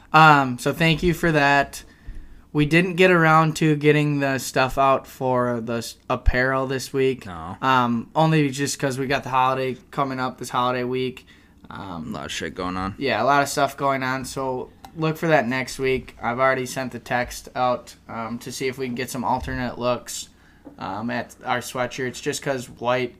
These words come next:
Speaker 1: we don't think is obviously the best. I mean, we love the way they look, uh, just, but for practicality
Speaker 2: But yeah,
Speaker 1: reasons.
Speaker 2: white sweatshirts,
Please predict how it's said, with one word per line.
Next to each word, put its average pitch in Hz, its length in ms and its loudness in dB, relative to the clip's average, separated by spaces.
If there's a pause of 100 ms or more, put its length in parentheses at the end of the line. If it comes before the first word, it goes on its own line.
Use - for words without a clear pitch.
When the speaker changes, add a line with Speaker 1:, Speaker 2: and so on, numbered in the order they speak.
(140)
Speaker 1:
we 123 160 -10
don't 120 240 -6
think 123 280 -8
is 117 160 -6
obviously 117 420 -4
the 107 120 -10
best. - 600 -4
I 139 100 -6
mean, 139 200 -4
we 135 100 -2
love 135 320 0
the 131 120 -6
way 131 180 -2
they 113 140 -4
look, 120 380 -6 (440)
uh, 120 240 0
just, 127 360 -10
but - 300 -6
for 127 160 -4
practicality 120 840 -4
Speaker 2:
But 117 160 4
yeah, 104 200 8
Speaker 1:
reasons. 104 100 4
Speaker 2:
white 107 160 4
sweatshirts, - 640 -6